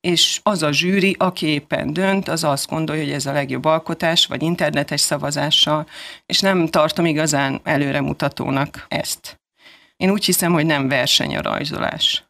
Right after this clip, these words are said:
Lehet, hogy ez furcsa pont ebben a témában most elmondani, inkább egy út, egy egyéni útnak a megnyilvánulása az alkotás. És az az összehasonlítás nem igazán illik ebbe a képbe.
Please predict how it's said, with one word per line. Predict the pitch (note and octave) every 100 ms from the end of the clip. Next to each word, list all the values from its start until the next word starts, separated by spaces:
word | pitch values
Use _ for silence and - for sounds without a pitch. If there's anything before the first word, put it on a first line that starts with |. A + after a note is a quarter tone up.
| _
Lehet, | - F#3+ E3+
hogy | F3
ez | D#3+
furcsa | - E3+ D3+ -
pont | E3+ E3 E3
ebben | D#3 D#3+
a | D#3
témában | D#3 D#3+ E3 D#3+ E3
most | E3 E3 -
elmondani, | E3 E3 E3 D#3+ E3 E3 F#3+ - _ _
inkább | F#3+ F#3 E3+
egy | E3+
út, | - E3 F#3+ F#3+
egy | D#3 D3+
egyéni | F3+ E3+ D#3 C#3 C#3+ C#3 C#3+
útnak | - F3+ E3 D#3 D3+ D3+
a | C#3+ C#3+ D3+ _
megnyilvánulása | D#3+ E3 D3 D3+ C3+ C#3 C#3 C#3 C#3+ D3 - D#3 -
az | D3+
alkotás. | C#3+ B2+ - - - - E3 - - _ - - - _
És | - D#3+ - - _
az | D#3+
az | E3+
összehasonlítás | F#3 F#3 D#3 E3 D3 D3+ D3 C#3+ D3
nem | D#3 D3
igazán | C3+ C3+ C#3+ C3+ C#3 -
illik | D#3+ D3 C#3 -
ebbe | C3+ C#3
a | C3+
képbe. | - C#3+ D#3 D#3+ F#3